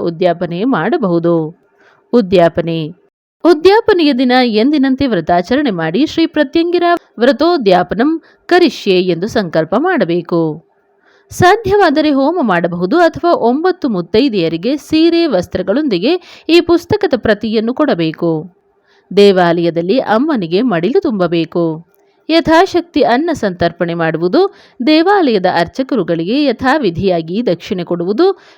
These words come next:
ವೇದ ಪಂಡಿತರಿಂದ ಆಶೀರ್ವಾದ ಪಡೆಯಬೇಕು. ಶ್ರೀ ಪ್ರತ್ಯಂಗಿರಾ ದೇವಿ ಮಹಾತ್ಮೆ. ಶ್ರೀ ಪ್ರತ್ಯಂಗಿರೋತ್ಪತ್ತಿ ಮತ್ತು ಶ್ರೀ ಪ್ರತ್ಯಂಗಿರಾ ಚರಿತ್ರ ಪುರಾಣದಲ್ಲಿ ಶ್ರೀ ಪ್ರಹ್ಲಾದನ ಚರಿತ್ರೆಯಲ್ಲಿ ಕಂಡುಬರುತ್ತದೆ.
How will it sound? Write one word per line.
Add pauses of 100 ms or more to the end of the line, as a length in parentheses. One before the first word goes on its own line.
ವೇದ
ಪಂಡಿತರಿಂದ (360)
ಆಶೀರ್ವಾದ
ಪಡೆಯಬೇಕು. (1080)
ಶ್ರೀ
ಪ್ರತ್ಯಂಗಿರಾ
ದೇವಿ
ಮಹಾತ್ಮೆ. (880)
ಶ್ರೀ
ಪ್ರತ್ಯಂಗಿರೋತ್ಪತ್ತಿ
ಮತ್ತು
ಶ್ರೀ
ಪ್ರತ್ಯಂಗಿರಾ
ಚರಿತ್ರ (160)
ಪುರಾಣದಲ್ಲಿ
ಶ್ರೀ
ಪ್ರಹ್ಲಾದನ (420)
ಚರಿತ್ರೆಯಲ್ಲಿ
ಕಂಡುಬರುತ್ತದೆ.